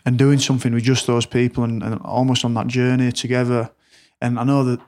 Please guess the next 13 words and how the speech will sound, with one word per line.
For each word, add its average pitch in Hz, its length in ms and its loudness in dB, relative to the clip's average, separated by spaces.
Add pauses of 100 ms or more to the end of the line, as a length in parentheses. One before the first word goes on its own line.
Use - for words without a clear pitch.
that 120 320 -6 (200)
what 123 160 -2
you 120 80 0
did 113 140 -2
is 117 80 -4
a - 20 0
very 113 300 0 (100)
concentrated 117 760 0
kind 117 300 0
of 113 240 -2 (560)
format 117 460 0
of 110 100 -4
that. - 240 -8